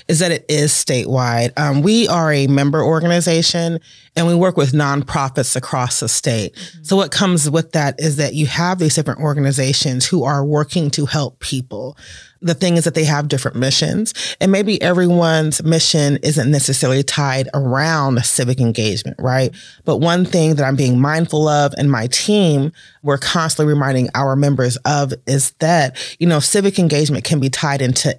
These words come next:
Speaker 1: any mission. I kinda call it
Speaker 2: Yes.
Speaker 1: the Stacey Abrams philosophy. When I, when I think of Stacey Abrams,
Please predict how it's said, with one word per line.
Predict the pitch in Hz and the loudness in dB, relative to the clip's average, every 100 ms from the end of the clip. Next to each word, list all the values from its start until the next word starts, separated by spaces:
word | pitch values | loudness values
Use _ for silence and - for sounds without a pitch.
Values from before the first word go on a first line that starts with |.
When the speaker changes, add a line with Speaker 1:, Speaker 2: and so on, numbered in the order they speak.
| _ | _
Speaker 1:
any | 143 127 82 - - _ - | 0 0 -2 -8 -14 _ -8
mission. | 127 - - 117 120 - - 175 | -4 -2 -2 -6 -10 -16 -16 -6
I | - | -4
kinda | 170 170 165 | 0 0 0
call | 175 156 | 0 0
it | |
Speaker 2:
Yes. | 156 | 0
Speaker 1:
the | 156 | -2
Stacey | - 165 151 - 156 | 0 0 0 0 0
Abrams | 131 151 143 147 | 0 0 2 0
philosophy. | - 131 123 151 - 127 123 117 | 0 -2 -2 -2 -2 -2 -2 0
When | 139 | -2
I, | 131 107 | -2 -2
when | 143 | -2
I | |
think | 131 165 156 | 0 -2 -2
of | - | -2
Stacey | 143 139 131 | -2 -2 -2
Abrams, | 127 151 139 127 127 - | -2 -2 0 -2 -2 -4